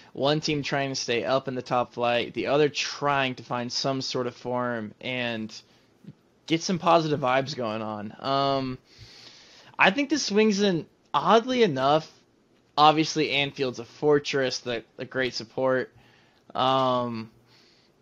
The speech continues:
yeah, I think you're just coming off a win against Arsenal. If you're Everton, you're playing for the draw. That's a win for you. And I think they can get it done. I, I definitely think they can draw Liverpool away. I don't know why I think that, i-, if I'm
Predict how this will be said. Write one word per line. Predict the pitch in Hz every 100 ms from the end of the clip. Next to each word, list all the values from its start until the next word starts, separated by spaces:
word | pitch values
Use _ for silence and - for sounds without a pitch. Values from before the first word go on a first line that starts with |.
| _ _ _ _ _ _ _ _ _ _ _ _ _ - 151
yeah, | 180 233 190
I | - 190
think | 226 202
you're | 202
just | 190 -
coming | 202 190
off | 185 175
a |
win | 160 165
against | 170 175 165 -
Arsenal. | 143 160 170 180 165 156
If | 147
you're | 147
Everton, | 139 143 147 - 147 143
you're | 139
playing | 135 - 143 147
for | 143 147
the | 143
draw. | 131 131 127 127 131 135 131 131 -
That's | 135 135 -
a | 127
win | 123 123 131
for | 135 156
you. | 165 180 190 190 185 - - _ -
And | - 135 135 135 135 131 131 123 - -
I | 131 139
think | 156 135 _ _ _ _
they | 139 127
can | 131
get | 127 120
it | 107
done. | 120 120
I, | 117 113 _ -
I | - 135
definitely | - 143 139 139 131
think | 127 127
they | 120
can | 120 127
draw | 127 120
Liverpool | 123 120 123 120 120 120 -
away. | 117 117 123 127 127 120
I | 123
don't | 135
know | 131 127
why | 143 160
I | 156
think | 147 156 147
that, | 151 147 143 -
i-, | 120 117
if | - 131
I'm | 127 123